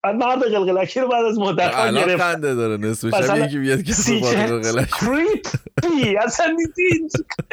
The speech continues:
Speaker 1: اصلاً دیدم چیزی رو کن. پلیس اینو گرفتش. بعد یه استیتمنتی صادر کرد آقا مرد قلقلکی، گفت که آقا من این کار رو کردم که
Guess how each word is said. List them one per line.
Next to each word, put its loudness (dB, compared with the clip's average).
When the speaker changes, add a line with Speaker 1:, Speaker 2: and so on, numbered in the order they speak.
Speaker 1:
اصلاً 0
دیدم 0
چیزی 0
رو 0
کن. 0
پلیس 0
اینو 0
گرفتش. -2
بعد 0
یه 2
استیتمنتی 0
صادر -2
کرد -2
آقا 0
مرد 0
قلقلکی، 0
گفت -2
که -2
آقا 0
من -2
این -4
کار 0
رو 0
کردم -2
که 0